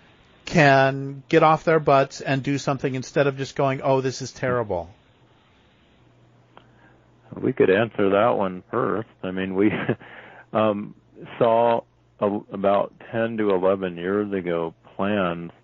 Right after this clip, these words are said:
Speaker 2: to cover our region that, where we live right now with solar projects,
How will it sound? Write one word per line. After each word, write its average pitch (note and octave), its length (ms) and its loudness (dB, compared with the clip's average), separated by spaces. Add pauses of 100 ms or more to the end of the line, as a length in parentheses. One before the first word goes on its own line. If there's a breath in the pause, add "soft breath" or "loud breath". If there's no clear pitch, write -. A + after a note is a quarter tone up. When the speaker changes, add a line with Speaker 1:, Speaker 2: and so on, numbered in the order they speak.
Speaker 2:
to - 160 -20
cover F#2+ 420 0
our E2+ 220 2
region D#2+ 720 -4
that, D2+ 140 -10 (180)
where F2 320 0
we D#2+ 200 2
live E2+ 260 -2
right E2 320 -4
now D#2 400 -6 (260)
with F#2 240 -4 (140)
solar F#2+ 360 2
projects, D#2+ 720 -2